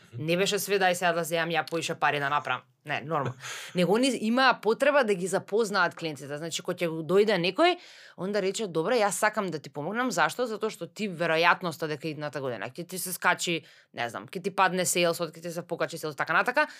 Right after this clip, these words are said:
Speaker 2: сакам да ти помогнам или можам да ти понудам и така натака. И тука се случи една голема трансформација. И затоа што нивниот ревењу како банка порасна драматично, почнаа да бидат препознатливи.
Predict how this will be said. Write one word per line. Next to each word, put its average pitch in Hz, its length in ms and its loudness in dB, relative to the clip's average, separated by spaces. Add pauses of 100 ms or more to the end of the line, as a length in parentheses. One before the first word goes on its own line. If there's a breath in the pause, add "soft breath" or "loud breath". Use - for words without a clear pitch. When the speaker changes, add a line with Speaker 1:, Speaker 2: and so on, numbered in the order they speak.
(240 loud breath)
Speaker 2:
сакам 226 400 2
да 208 100 0
ти 190 100 -8
помогнам 214 440 0
или 185 100 -2
можам 202 340 0
да 202 100 2
ти 190 200 -8
понудам 196 560 2
и 170 80 -6
така 156 220 -4
натака. 135 300 -4 (360 loud breath)
И - 160 -10
тука - 260 4
се 233 120 0
случи 247 340 -2
една 254 220 2
голема 214 420 4
трансформација. 139 800 -2 (160)
И 247 300 2
затоа 185 260 -2
што 156 140 -6
нивниот 208 400 -2
ревењу 165 400 -2
како 156 260 -6
банка 156 380 0
порасна 135 540 -2 (520)
драматично, 135 720 -2 (480 loud breath)
почнаа 233 380 2
да 208 100 2
бидат 220 320 2
препознатливи. 175 960 -2